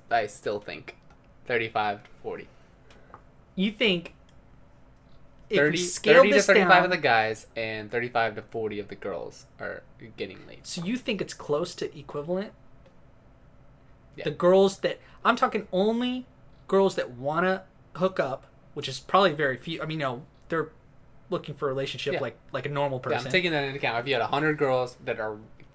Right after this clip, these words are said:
Speaker 1: got on Tinder in order to get some this weekend.
Speaker 2: Yeah. How many of those? You think forty?
Speaker 1: Yeah.
Speaker 2: Could, I agree with that. I think of those that want to, there is a, some percentage of chicks that are like, "I can't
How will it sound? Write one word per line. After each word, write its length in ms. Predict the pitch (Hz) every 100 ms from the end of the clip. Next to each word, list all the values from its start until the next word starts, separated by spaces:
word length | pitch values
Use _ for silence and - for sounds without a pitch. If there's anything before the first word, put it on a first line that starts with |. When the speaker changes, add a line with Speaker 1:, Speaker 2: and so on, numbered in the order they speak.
| - -
Speaker 1:
got 240 | 147 160 -
on 260 | 180 170
Tinder 420 | 160 175 151 135 131
in 180 | 135
order 220 | 131 127 120
to 60 |
get 240 | 131 151 -
some 200 | 127 110
this 200 | 110 -
weekend. 380 | 110 - 104 123 - -
Speaker 2:
Yeah. 200 | 160 117 - - - _ - - - - - -
How 140 | - 180
many 140 | 190
of 60 | 165
those? 220 | 131 156
You 60 |
think 140 | 160 156
forty? 340 | 165 170 208 -
Speaker 1:
Yeah. 120 | - - - - - - - -
Speaker 2:
Could, 180 | 147 135 - - - - - - - - - - - - -
I 120 | 185
agree 180 | 185 180
with 100 | 135
that. 160 | 104 -
I 100 | 151
think 360 | 175 156 - - - -
of 140 | 160 143
those 200 | 175 202
that 140 | 208
want 200 | 180 156 -
to, 300 | 147 139 139 - - - - - - - - - - - - - - - -
there 200 | 190 185
is 140 | 165 147
a, 280 | 156 147 -
some 340 | - 233 247
percentage 420 | 226 - 175 160
of 220 | 156 135 -
chicks 340 | 175 143 -
that 140 | - 135
are 40 |
like, 300 | 135 131 -
"I 140 | 220
can't 340 | 302 - 151